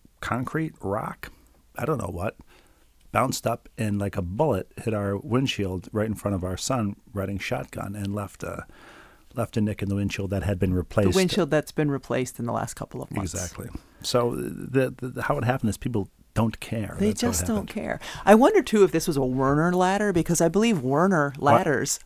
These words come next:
Speaker 2: are the official sponsor of the net cutting ceremony
Speaker 1: I,
Speaker 2: at the N C double A
Speaker 1: I
Speaker 2: championships.
Speaker 1: thought you said you wondered if it was a learner ladder
Speaker 2: <laughs>
Speaker 1: and somebody, like a learner's permit, and, and, and some apprentice, uh,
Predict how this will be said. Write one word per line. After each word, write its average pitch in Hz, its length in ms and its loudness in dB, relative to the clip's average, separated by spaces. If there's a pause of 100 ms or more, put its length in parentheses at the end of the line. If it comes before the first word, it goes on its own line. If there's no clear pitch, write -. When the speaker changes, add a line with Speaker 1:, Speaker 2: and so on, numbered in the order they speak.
Speaker 2:
are 156 160 12
the 156 140 10
official 185 400 4
sponsor 156 640 2
of 139 240 4
the 143 120 2
net 147 260 4
cutting 185 280 2
ceremony 180 520 2
Speaker 1:
I, - 20 -2
Speaker 2:
at 165 60 -6
the 143 100 -4
N 147 140 0
C 170 160 -4
double 156 240 4
A 151 60 4
Speaker 1:
I 151 40 -2
Speaker 2:
championships. 147 460 0
Speaker 1:
thought 113 180 4
you 104 60 4
said 92 380 -2 (180)
you 104 120 0
wondered 95 260 2
if 90 80 0
it 101 60 2
was 90 240 0
a 85 300 0
learner 95 600 4
ladder 78 420 -10 (240)
Speaker 2:
<laughs> - 240 -12
Speaker 1:
and 98 280 0
somebody, 98 420 4
like 110 420 -2
a 98 60 0
learner's 95 400 4
permit, 98 380 -2 (100)
and, - 0 - (120)
and, 98 200 -2
and 92 240 -2
some 104 180 0
apprentice, - 720 0
uh, 90 460 -6